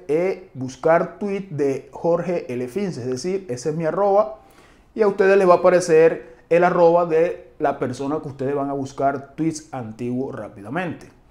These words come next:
Aquí lo que tenemos que poner es, eh, palabras o frases relacionadas con,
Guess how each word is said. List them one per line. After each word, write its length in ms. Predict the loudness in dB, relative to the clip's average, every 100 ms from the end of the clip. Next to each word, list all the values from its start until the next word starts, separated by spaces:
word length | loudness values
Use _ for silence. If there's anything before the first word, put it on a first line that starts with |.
| _ _ _ _ _
Aquí 240 | -4 0 2
lo 100 | 6
que 80 | 6
tenemos 320 | 4 0 0
que 100 | 0
poner 360 | 0 0 2
es, 400 | 2 2 0 -4 -4
eh, 380 | 0 0 -2 0
palabras 800 | 6 8 8 8 6 2 -12 _ _ _ _
o 400 | 0 4 4 2
frases 500 | -2 4 6 6 2
relacionadas 880 | 0 0 0 0 2 2 2 -2 -10 -20 _ -20 _ _
con, 360 | 2 2 2